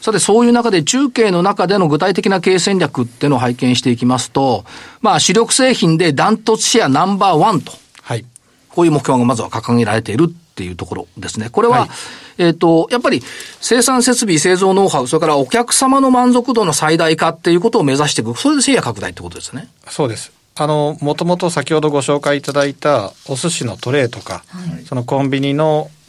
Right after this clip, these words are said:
Speaker 2: パスタとかお弁当の容器のシェアはかなりの部分私どもやらせていただいてますんで、
Speaker 1: はい。
Speaker 2: そのシェアをさらにこう七割、八割っていう形でダントツにしていこうという取り組みをすることで、
Speaker 1: はい。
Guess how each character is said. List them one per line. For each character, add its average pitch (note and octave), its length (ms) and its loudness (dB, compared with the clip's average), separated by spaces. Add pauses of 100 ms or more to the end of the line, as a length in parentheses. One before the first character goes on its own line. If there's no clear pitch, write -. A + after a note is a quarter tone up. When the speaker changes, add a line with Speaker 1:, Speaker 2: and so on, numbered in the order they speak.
Speaker 2:
パ C3+ 120 -4
ス B2+ 60 -8
タ A#2 140 -4
と G#2+ 100 -12
か - 80 -10
お G2+ 80 -10
弁 A#2+ 180 -6
当 B2+ 140 -4
の B2 80 -4
容 C3 240 -2
器 G2 280 -16 (500)
の D3+ 200 -2
シ - 180 -4
ェ D3+ 100 2
ア - 20 2
は A2+ 100 -2
か - 140 -4
な E3+ 80 0
り C3+ 80 -2
の A#2+ 60 -4
部 A2 120 -8
分 G2 140 -12
私 F#2+ 280 -14
ど G#2+ 80 -12
も F2+ 220 -14 (320)
や B2 120 -6
ら A#2+ 80 -4
せ - 60 -8
て C3+ 80 -6
い B2 40 -4
た B2 100 -6
だ B2+ 80 -2
い B2 80 -4
て B2 80 -8
ま B2 120 -2
す B2 120 -12
ん - 40 -18
で、 - 40 -16
Speaker 1:
は C3+ 120 0
い。 G2+ 180 -4 (600)
Speaker 2:
そ - 140 -6
の D#3+ 100 -2
シ F#3 200 -2
ェ D#3+ 120 2
ア B2 40 0
を D#3+ 320 0
さ - 160 -2
ら F3 100 2
に D3+ 120 -6
こ C3+ 140 -4
う - 40 -4
七 A#2 260 -2
割、 A2+ 180 -2
八 - 260 -8
割 C3+ 200 -4
っ C3 40 -18
て - 200 -18
い G2 60 -14
う F#2 60 -16
形 F#2+ 400 -16
で A#2+ 300 -8 (120)
ダ B2+ 120 -2
ン D3 60 -4
ト D#3+ 100 -2
ツ D#3 120 -6
に D3+ 80 -4
し - 80 -8
て C#3 100 -2
い C3 60 -4
こ B2+ 140 -6
う F#2+ 40 -8
と - 140 -4
い - 640 -8
う B2+ 80 -4
取 B2+ 180 -2
り B2 60 -4
組 B2+ 240 -4
み B2+ 80 -2
を B2 80 -2
す B2 120 -4
る C3+ 120 -4
こ C#3+ 120 -6
と C3+ 140 -6
で、 E3 160 0
Speaker 1:
は G#2+ 60 -2
い。 - 100 -16